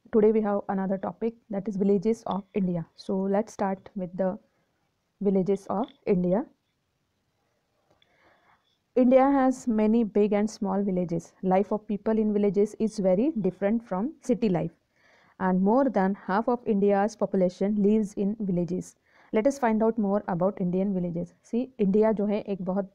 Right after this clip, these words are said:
बड़ा देश है, बहुत बड़ा country है, और इसमें बहुत सारे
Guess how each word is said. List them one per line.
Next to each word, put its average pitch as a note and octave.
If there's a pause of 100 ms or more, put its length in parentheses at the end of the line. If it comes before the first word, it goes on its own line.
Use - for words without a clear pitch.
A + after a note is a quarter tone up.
बड़ा F#3
देश F3+
है, A3 (440)
बहुत G3
बड़ा G3
country G3
है, A3 (500)
और G3+
इसमें A#3
बहुत A#3
सारे G3